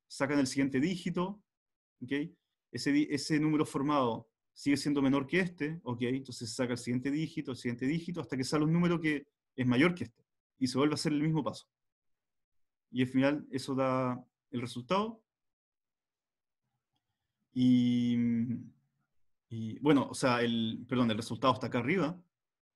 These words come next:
y acá está el resto de la operación. Entonces, em, la división es, de cierta manera, similar al producto, y lo que hace en cada paso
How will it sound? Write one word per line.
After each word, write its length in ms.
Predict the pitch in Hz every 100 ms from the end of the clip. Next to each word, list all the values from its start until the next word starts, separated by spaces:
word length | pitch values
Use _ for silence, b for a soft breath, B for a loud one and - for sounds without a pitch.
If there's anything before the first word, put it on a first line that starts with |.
| _
y 140 | 120
acá 140 | 120 135
está 120 | 185
el 80 | 123
resto 400 | 156 - 107 101 _ _ _ _ _ _ _ -
de 100 | 123
la 60 | 113
operación. 440 | 117 113 110 - _ _ _ _ _ _ _ _ _ _ _ _ _ _ _ _ _ _ _ _ _ _ _ _ _ _
Entonces, 800 | 117 113 147 139 151 143 143 131 135
em, 800 | 127 120 117 113 113 110 107 - _ _ -
la 160 | 123
división 560 | 123 123 - 190 226 -
es, 280 | 170 165 - -
de 140 | 135 127
cierta 220 | 160 170
manera, 180 | 170 175
similar 640 | - 135 123 147 185 - _ _ _ _ _ -
al 300 | 135 131 127
producto, 600 | 135 185 175 117 143 _ _ _ _ _ _ _ _
y 440 | 127 120 117 120 120
lo 120 | 113
que 100 | 131
hace 160 | 156 202
en 80 |
cada 220 | 185 196 180
paso 420 | 131 - 160